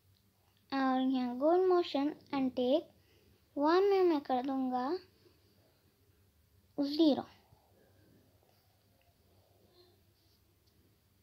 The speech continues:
यहाँ पर मैं कर दूँगा वाई में ज़ीरो। अब मैं हमारा प्रोग्राम रन करूँगा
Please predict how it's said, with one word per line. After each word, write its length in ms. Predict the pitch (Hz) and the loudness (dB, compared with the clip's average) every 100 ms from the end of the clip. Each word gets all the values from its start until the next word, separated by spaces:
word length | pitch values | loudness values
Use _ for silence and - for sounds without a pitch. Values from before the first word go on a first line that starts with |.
| _ _ _ _ _ _ _ _ _ | _ _ _ _ _ _ _ _ _
यहाँ 200 | - 254 254 | -8 -8 -4
पर 80 | 269 | -4
मैं 220 | 277 277 | -4 -6
कर 180 | 277 285 | -6 -4
दूँगा 340 | 285 269 254 | -4 -4 -2
वाई 300 | 247 254 262 | -2 -4 -4
में 280 | 277 285 349 370 _ _ _ _ _ | -6 -6 -8 -10 _ _ _ _ _
ज़ीरो। 440 | 294 285 269 254 262 _ _ - - - - _ _ _ _ _ _ _ _ _ _ _ _ _ _ _ _ - _ _ - _ _ _ _ _ _ _ _ _ _ - - _ _ - | -10 -6 -6 -6 -14 _ _ -20 -20 -20 -20 _ _ _ _ _ _ _ _ _ _ _ _ _ _ _ _ -20 _ _ -20 _ _ _ _ _ _ _ _ _ _ -18 -18 _ _ -2
अब 240 | 311 330 | 0 2
मैं 200 | 330 330 330 | 2 2 0
हमारा 380 | 330 320 311 311 302 | 0 -2 -2 -2 -2
प्रोग्राम 560 | 302 294 277 269 269 | -2 0 -2 -4 -6
रन 200 | 285 359 381 | -4 -4 -4
करूँगा 440 | 320 269 247 240 | -4 -4 -8 -8